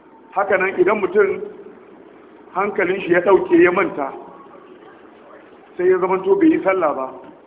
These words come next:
har lokaci ya wuce, shi ma wannan yana da uzuri. Dan za ka iya yi mamaki a ce, "Ga wani babban malami nan,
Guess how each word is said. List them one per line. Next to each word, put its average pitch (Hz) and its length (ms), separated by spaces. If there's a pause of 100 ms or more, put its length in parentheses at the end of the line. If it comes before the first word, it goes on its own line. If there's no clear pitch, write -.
(440)
har 185 160
lokaci 202 340
ya 180 80
wuce, 180 260 (840)
shi 190 220
ma 196 180
wannan 202 320
yana 185 220
da 151 100
uzuri. 139 460 (2250)
Dan 180 160 (160)
za 226 120
ka 226 120
iya 214 140
yi 202 100
mamaki 175 500
a - 60
ce, 185 240 (560)
"Ga 170 120
wani 208 180
babban 190 280
malami 185 380
nan, 156 160